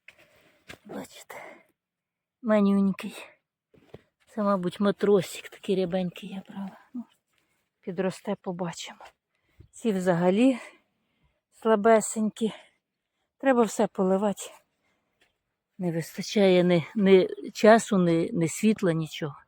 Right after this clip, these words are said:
Ну, тут, бачите, трошки щось появляється, що з нього буде, не знаю. Це ще зелений, хай підросте. А це не розум-, не можу зрозуміти, чи це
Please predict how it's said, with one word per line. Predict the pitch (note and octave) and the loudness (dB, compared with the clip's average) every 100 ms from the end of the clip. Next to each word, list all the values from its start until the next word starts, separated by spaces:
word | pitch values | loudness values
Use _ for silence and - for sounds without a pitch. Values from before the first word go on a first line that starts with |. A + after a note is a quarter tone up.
| _ _ _ _ _ _ B3+ | _ _ _ _ _ _ -8
Ну, | |
тут, | - F#3+ | -4 -6
бачите, | E3+ F3 - E3+ | -4 -6 -6 -8
трошки | - F3 - E3 | -6 -8 -6 -10
щось | - D#3+ | -8 -10
появляється, | - F3 E3 F3+ G3+ F#3+ E3 - | -2 0 2 2 2 0 -2 -12
що | - F3 | -8 -6
з | D#3+ | -4
нього | F3 D#3 | -4 -4
буде, | D#3+ F#3 D#3 | -4 -4 -4
не | D#3+ D3+ | -6 -8
знаю. | - D3 D#3+ _ _ _ _ _ _ _ _ | -10 -10 -12 _ _ _ _ _ _ _ _
Це | _ G#3 - | _ -8 -6
ще | - G3+ - - - _ _ _ _ _ _ _ _ _ _ | 0 0 0 -14 -20 _ _ _ _ _ _ _ _ _ _
зелений, | F3 D#3 E3 E3+ A3 C4 C4+ C4+ | -8 -4 0 2 4 6 6 4
хай | - - - A3 | 0 -16 -16 -18
підросте. | - A3 A#3 A3+ - A#3 A3 - _ _ _ _ _ _ _ _ | -14 -10 -8 -8 -8 -8 -8 -10 _ _ _ _ _ _ _ _
А | G#3 | -10
це | - B3 | 0 2
не | A3+ | 4
розум-, | G#3+ G3+ G3 G3 | 2 0 0 0
не | G3 | 2
можу | G3+ G3+ G3 | 2 2 -2
зрозуміти, | F3+ G3 F#3+ F#3+ F3+ | -2 -2 0 0 -2
чи | - - | -6 -8
це | - | -2